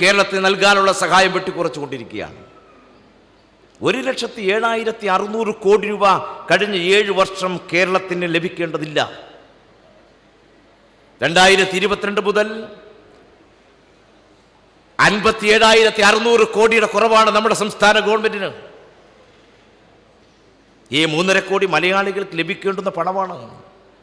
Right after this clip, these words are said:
ജനസംഖ്യാനുപാതികമായി ഫൈനാൻസ് കമ്മീഷൻ തീരുമാനിക്കുന്ന പണം പത്താം പദ്ധതിയിൽ മൂന്നേ പോയിന്റ് എട്ട് രണ്ട് ശതമാനം ഉണ്ടായിരുന്നത് ഒന്നേ പോയിന്റ് ഒമ്പത് രണ്ട് ശതമാനമായി കുറച്ചു. രണ്ട് ശതമാനം,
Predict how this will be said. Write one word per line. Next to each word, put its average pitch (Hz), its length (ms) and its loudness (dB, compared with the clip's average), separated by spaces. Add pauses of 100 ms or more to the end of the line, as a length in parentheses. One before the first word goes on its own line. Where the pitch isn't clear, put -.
(1600)
ജനസംഖ്യാനുപാതികമായി 208 1500 4 (340)
ഫൈനാൻസ് 208 400 4
കമ്മീഷൻ 220 340 0
തീരുമാനിക്കുന്ന 226 680 0
പണം 226 440 0 (380)
പത്താം 233 360 4
പദ്ധതിയിൽ 226 500 2
മൂന്നേ 233 300 4
പോയിന്റ് 226 340 0
എട്ട് 226 180 0
രണ്ട് 233 640 0 (200)
ശതമാനം 233 520 4
ഉണ്ടായിരുന്നത് 226 480 2
ഒന്നേ 247 280 4
പോയിന്റ് 233 280 4
ഒമ്പത് 233 320 2
രണ്ട് 233 160 0
ശതമാനമായി 220 560 0
കുറച്ചു. 220 340 -4
രണ്ട് 226 320 0
ശതമാനം, 226 540 2